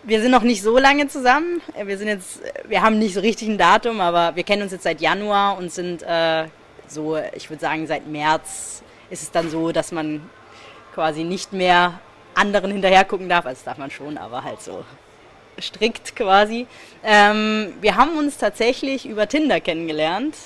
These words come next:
Ja, das, äh, wir haben da auch sehr oft drüber diskutiert und sie hat mir beigebracht, dass ich dazu stehen soll.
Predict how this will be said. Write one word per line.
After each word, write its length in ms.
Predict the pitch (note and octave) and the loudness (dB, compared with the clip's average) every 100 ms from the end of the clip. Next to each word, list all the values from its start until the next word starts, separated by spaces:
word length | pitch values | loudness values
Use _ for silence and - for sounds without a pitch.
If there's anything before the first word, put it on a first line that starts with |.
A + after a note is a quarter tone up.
| - - | -20 -12
Ja, 340 | F3+ E3 G3 C#4 D4 | -6 -4 -4 -6 -10
das, 220 | A3 - | -12 -14
äh, 420 | G#3+ G3 G3+ G3+ G#3 - - - - - - - - - G#3 | -4 0 2 0 -2 -14 -20 -20 -20 -20 -20 -20 -20 -18 0
wir 140 | G#3 | 6
haben 160 | B3+ B3 | 6 8
da 120 | G3 | 6
auch 80 | G3 | 6
sehr 220 | A3+ G#3+ | 4 2
oft 180 | A3+ - | 2 -2
drüber 160 | A3+ | -4
diskutiert 640 | G3+ G#3 F#3+ - C4 F#4 E4+ | -4 -6 -12 -6 -2 -2 -2
und 120 | A#3 | 0
sie 80 | A#3+ | 0
hat 80 | A3+ | 0
mir 100 | A3 | 0
beigebracht, 600 | F#3+ A3 A#3+ C4 - B3+ | 2 2 2 0 -2 -8
dass 100 | G#3+ | -12
ich 100 | - | -10
dazu 240 | - F#3+ | -10 -10
stehen 340 | - G3 A#3 | -6 -4 -2
soll. 200 | B3 B3+ | 0 6